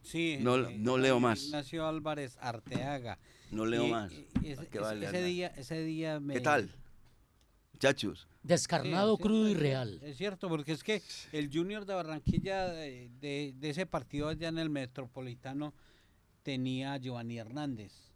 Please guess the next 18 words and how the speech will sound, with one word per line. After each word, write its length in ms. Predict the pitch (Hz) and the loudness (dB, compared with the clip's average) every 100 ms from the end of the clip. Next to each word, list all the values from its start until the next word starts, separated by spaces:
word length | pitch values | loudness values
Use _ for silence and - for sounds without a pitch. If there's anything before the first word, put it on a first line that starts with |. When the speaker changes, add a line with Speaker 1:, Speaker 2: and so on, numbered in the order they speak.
| _ _ - | _ _ -10
Speaker 1:
a 100 | 127 | -6
Luis 200 | 123 - | -6 -8
Carlos 340 | - 117 110 | -8 -6 -6
Ruiz, 400 | 110 151 117 - - | -4 -4 -4 -10 -14
a 120 | 120 | -14
Carlos 520 | - 135 123 120 110 | -2 0 2 0 0
Vaca, 380 | 139 156 - 101 | 2 2 0 -12
a 40 | - | -4
Speaker 2:
No. 100 | 147 | 0
Speaker 1:
Teófilo 420 | 135 127 139 131 | 0 0 -2 -2
Gutiérrez. 680 | 117 113 165 170 113 87 - - - - - _ | -4 -2 0 2 0 -8 -14 -20 -20 -20 -20 _
Y 80 | 151 | 2
el 100 | 143 | 4
Once 220 | 147 143 165 | 4 2 0
Caldas 340 | 180 175 160 | 2 2 0
con 160 | 147 131 | 2 4
esas 280 | 139 156 151 | 4 2 2
bajas. 500 | 147 135 147 143 | 4 4 0 -6